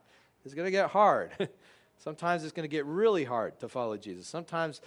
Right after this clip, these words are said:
you're not gonna understand what's going on. But that's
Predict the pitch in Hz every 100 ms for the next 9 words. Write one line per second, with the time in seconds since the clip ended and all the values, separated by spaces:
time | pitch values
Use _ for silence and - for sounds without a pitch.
0 | - _ - 135 170 165 165 156 165 156
1 | - 156 156 151 - 156 143 120 98 -
2 | _ _ _ _ _ _ _ _ _ _
3 | _ _ _ _ _ _ _ _ _ _
4 | _ - 143 196 202 -